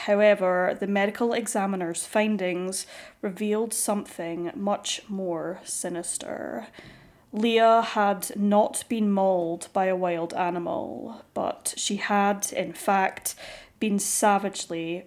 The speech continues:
beaten. Defensive wounds were also found on her body,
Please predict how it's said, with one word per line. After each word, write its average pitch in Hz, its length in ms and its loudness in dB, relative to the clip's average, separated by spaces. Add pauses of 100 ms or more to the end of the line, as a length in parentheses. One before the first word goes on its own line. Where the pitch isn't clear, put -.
(140)
beaten. 185 760 -8 (880)
Defensive 233 640 4
wounds 196 640 2
were 185 340 2
also 208 400 4
found 180 480 -4
on 185 140 -6
her 180 160 -8
body, 185 800 -2